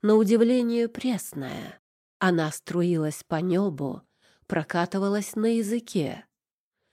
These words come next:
Не отдавая себе отчёт в том, что она делает, она глотала снова и снова, и с каждой секундой ощущала себя более сильной,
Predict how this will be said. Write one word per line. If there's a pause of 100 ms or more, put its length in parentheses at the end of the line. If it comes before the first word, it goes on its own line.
(260)
Не
отдавая
себе
отчёт (380)
в
том,
что
она
делает, (520)
она
глотала
снова
и
снова, (480)
и
с
каждой
секундой (280)
ощущала
себя (140)
более
сильной,